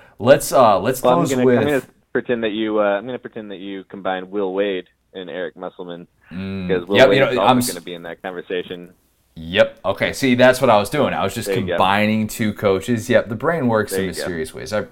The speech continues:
Speaker 1: thanks for having my back, Adam. I
Speaker 2: <laughs>
Speaker 1: appreciate that. Uh, let's, let's end with a
Speaker 2: Got
Speaker 1: couple
Speaker 2: you.
Speaker 1: of,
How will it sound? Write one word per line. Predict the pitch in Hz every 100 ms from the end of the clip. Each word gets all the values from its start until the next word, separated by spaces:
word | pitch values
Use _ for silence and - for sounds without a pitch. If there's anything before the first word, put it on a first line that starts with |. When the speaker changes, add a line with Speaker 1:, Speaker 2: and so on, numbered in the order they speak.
| - _
Speaker 1:
thanks | 160 139
for |
having | 101 85
my | 78
back, | 156 -
Adam. | - - 67
I |
Speaker 2:
<laughs> | 80
Speaker 1:
appreciate | - - - -
that. | - - - - -
Uh, | - 120 -
let's, | 131 135 131
let's | 143
end | 170 170
with | 151
a |
Speaker 2:
Got | 123
Speaker 1:
couple | 120 110
Speaker 2:
you. | 110
Speaker 1:
of, | 101 92 85